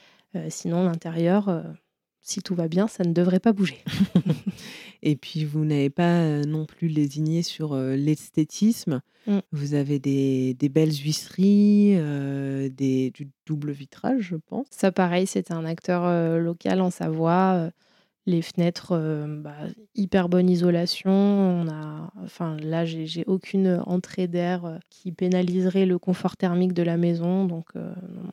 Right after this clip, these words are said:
Speaker 1: ça fonctionne très bien.
Speaker 2: Et alors, j'aimerais que tu nous parles des, hum, points forts de cette, euh, ce type d'habitat léger. Alors, évidemment, il y a la liberté,
Speaker 1: Mm.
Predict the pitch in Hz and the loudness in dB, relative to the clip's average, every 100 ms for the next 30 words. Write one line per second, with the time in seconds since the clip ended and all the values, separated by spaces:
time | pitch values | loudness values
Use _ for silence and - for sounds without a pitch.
0 | - - 208 - 190 - 185 - 185 175 | -16 -8 -8 -8 -10 -8 -8 -6 -6 -6
1 | - _ _ _ _ - 202 202 190 220 | -10 _ _ _ _ 2 4 6 6 4
2 | 233 311 - 214 208 - 247 277 254 - | 4 2 2 4 4 4 2 6 4 2
3 | - 165 185 180 180 175 170 165 165 160 | -4 2 4 6 6 6 4 4 2 2
4 | 160 165 160 - - - 214 214 - 220 | 0 0 -2 -4 -14 2 4 4 4 4
5 | 208 170 170 - 180 170 - 175 165 156 | 4 0 -2 -2 0 0 0 0 2 4
6 | 156 156 - 165 - - 226 180 175 156 | 2 0 0 -2 2 0 2 4 2 2
7 | - 180 165 160 160 277 185 147 147 160 | -2 0 2 2 2 2 2 0 -4 -10
8 | 143 156 165 180 175 131 127 127 127 127 | -4 0 2 4 2 0 -4 -4 -4 -6
9 | 131 151 160 - _ 190 220 240 - 226 | -4 2 2 0 _ 6 6 4 -2 -4